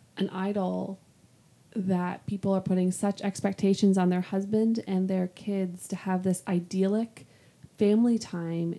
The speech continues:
And if they're filling their, all of their downtime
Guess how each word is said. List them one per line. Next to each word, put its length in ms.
And 240
if 280
they're 120
filling 400
their, 240
all 200
of 100
their 460
downtime 720